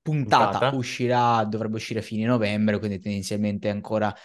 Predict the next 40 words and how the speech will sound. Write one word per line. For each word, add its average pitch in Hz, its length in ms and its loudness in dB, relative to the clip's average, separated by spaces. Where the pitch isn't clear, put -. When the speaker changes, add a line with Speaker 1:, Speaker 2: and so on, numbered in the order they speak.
Speaker 1:
è 120 460 2
presto 120 400 0
per 110 120 -4
fare 120 220 2
gli 113 80 0
auguri 117 320 4
natalizi, 131 640 2
però 110 180 -2
tendenzialmente 107 720 -4
vi 113 140 0
auguriamo 117 580 -2
allora 98 320 -4
un 95 240 -8
Speaker 2:
E - 100 2
quindi - 0 -
Speaker 1:
piacevole 120 400 2
giornata. 113 120 2
Speaker 2:
pessimi 117 500 2
auguri, 101 420 0
no, 101 280 -4
terribile 120 600 4
Speaker 1:
Esatto. - 20 2
Speaker 2:
giornata. 104 580 -2
Speaker 1:
<laughs> 131 380 0
No, 120 260 0
è 135 200 6
un, 127 300 8
eh, 110 420 4
insomma, 107 280 0
buon 127 200 4
weekend 101 520 0
più 104 160 -2
o 98 80 0
meno, 98 320 -4
dato 104 240 -2
che 101 320 2
le 98 140 0
nostre 104 260 -2
puntate 101 400 -4
escono 95 600 -6